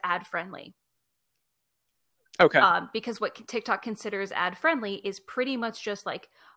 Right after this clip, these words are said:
Speaker 1: are you white? Are you cis? Are you able-bodied? Okay.
Speaker 2: <laughs>
Speaker 1: That's pretty much the, that's, that's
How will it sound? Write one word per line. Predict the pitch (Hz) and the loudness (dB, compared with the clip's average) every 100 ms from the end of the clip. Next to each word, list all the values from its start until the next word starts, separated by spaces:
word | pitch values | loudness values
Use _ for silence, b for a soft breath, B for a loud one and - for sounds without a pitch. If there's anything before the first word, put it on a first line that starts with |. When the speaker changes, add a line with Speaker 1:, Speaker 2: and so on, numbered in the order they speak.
| - | 0
Speaker 1:
are | 208 | 0
you | 196 185 | 0 -6
white? | 170 180 311 294 - | -2 0 0 -4 -8
Are | 190 | -8
you | 190 175 185 175 | -8 -10 -10 -12
cis? | - - 233 359 - - - | -12 -4 -2 -2 -6 -12 -6
Are | 190 | -6
you | 180 185 185 185 - | -6 -6 -6 -6 -6
able-bodied? | 196 247 226 226 302 320 - | -2 0 2 2 2 -4 -4
Okay. | 196 226 359 294 285 _ _ _ _ _ _ _ | -4 4 4 4 0 _ _ _ _ _ _ _
Speaker 2:
<laughs> | 190 147 - - | -2 -2 -2 4
Speaker 1:
That's | 277 330 403 - | 8 10 8 4
pretty | 440 427 | 4 6
much | 403 415 - | 4 2 -8
the, | 320 | -4
that's, | 240 320 - - | 2 2 2 0
that's | 277 453 - | 2 2 -4